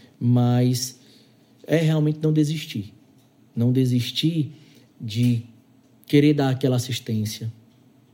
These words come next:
né? Não desistir de querer prestar o melhor serviço. "Ai, mas eu", isso é uma questão minha,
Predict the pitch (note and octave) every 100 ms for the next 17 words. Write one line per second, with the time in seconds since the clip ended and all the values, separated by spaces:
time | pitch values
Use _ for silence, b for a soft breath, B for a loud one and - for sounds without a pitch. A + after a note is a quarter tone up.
0 | _ A#2+ A2 A#2+ C3+ C#3 C#3 C#3+ B2+ -
1 | E3 F3 D#3+ C3 b b b b b _
2 | - A2 C3 B2+ D3 C#3+ D#3 D#3 C3+ C3+
3 | B2+ B2 A#2 A#2+ A2+ A#2 A2 A2 - A2
4 | B B B B B B _ _ - _
5 | - A#3 B3 A#3+ G#3+ B3 A#3+ - - _
6 | _ _ _ - C3 C#3+ B2 A#2+ C#3+ D3
7 | A#2 G2